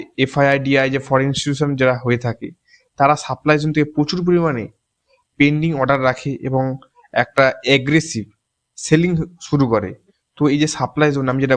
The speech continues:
বলবো, ধরো এইখানটা দেখো বন্ধুরা, তোমরা দেখলে বুঝতে পারবে যে এই যে একটা লেভেল আছে, তো এই যে লেভেলটা যদি বলা যায়, এই লেভেলটা একটা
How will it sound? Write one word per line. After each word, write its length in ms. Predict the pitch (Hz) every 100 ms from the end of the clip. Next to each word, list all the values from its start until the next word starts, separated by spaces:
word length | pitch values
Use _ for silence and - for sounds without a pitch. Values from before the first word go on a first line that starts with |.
| 107
বলবো, 160 | 110 113
ধরো 180 | 120 -
এইখানটা 420 | 131 131 127 110
দেখো 200 | 95 104 92
বন্ধুরা, 240 | 101 101 -
তোমরা 180 | 117 123 110
দেখলে 200 | 113 127
বুঝতে 260 | 110 110 127
পারবে 260 | 107 95 95 _ _ _ _ -
যে 80 | 160
এই 140 | 151 160
যে 80 | 156
একটা 160 | 160 156
লেভেল 220 | 127 131 120 104
আছে, 160 | - - _ _ _ _
তো 80 | - -
এই 120 | 143
যে 100 | 147
লেভেলটা 380 | 131 127 139 143
যদি 120 | 143 127
বলা 160 | 113 123
যায়, 180 | 117 113 -
এই 120 | 127
লেভেলটা 260 | 127 135 139
একটা 200 | 139